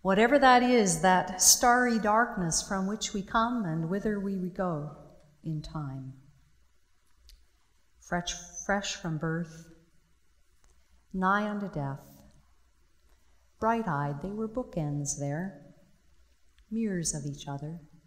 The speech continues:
radiant. Cake in hand and napkins, knife, glasses, a crystal carafe, a century old, we paused there on the threshold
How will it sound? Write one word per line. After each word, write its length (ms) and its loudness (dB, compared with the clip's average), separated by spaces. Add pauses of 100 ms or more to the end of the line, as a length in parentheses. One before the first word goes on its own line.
(960)
radiant. 640 -6 (2750)
Cake 320 -2
in 160 0
hand 500 2
and 160 0
napkins, 720 0
knife, 500 0
glasses, 800 4
a 140 -6
crystal 320 -4
carafe, 640 4
a 60 -2
century 560 -2
old, 400 -4
we 140 -4
paused 600 -2
there 460 -4 (960)
on 140 0
the 100 0
threshold 880 -6